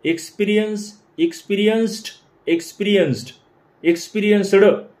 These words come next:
असं नाही म्हणायचं त्याला. थोडेसे उच्चार जर आपण व्यवस्थित करीत गेलो, तर आपण जेव्हा इतरांशी बोलतो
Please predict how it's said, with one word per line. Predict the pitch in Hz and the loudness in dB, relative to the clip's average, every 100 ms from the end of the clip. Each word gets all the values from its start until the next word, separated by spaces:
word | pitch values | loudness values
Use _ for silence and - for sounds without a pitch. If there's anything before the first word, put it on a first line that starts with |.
| - | -6
असं | 160 170 220 | -6 -2 0
नाही | 226 | 0
म्हणायचं | 208 151 131 120 113 | 0 0 -2 -2 -4
त्याला. | 104 87 - _ _ _ _ _ _ _ _ _ - | -6 -8 -14 _ _ _ _ _ _ _ _ _ 0
थोडेसे | 214 233 226 220 | 4 4 2 2
उच्चार | 180 180 - 202 202 | 0 -2 -2 -2 0
जर | 202 | 0
आपण | 190 190 185 | 0 -2 -4
व्यवस्थित | 165 175 185 - 202 196 | -2 0 -2 -4 -8 -4
करीत | 185 196 185 | 0 2 2
गेलो, | 165 147 127 120 - _ _ _ _ _ - | 0 0 -2 -4 -14 _ _ _ _ _ -2
तर | 160 | 0
आपण | 151 147 185 190 196 - _ - | 0 2 0 0 -6 -14 _ -8
जेव्हा | 139 175 196 | -2 0 2
इतरांशी | 170 185 185 185 185 196 196 - _ - | 2 4 4 2 -2 -6 -6 -10 _ -12
बोलतो | 135 147 160 170 160 120 107 | -4 -2 -2 0 0 2 -2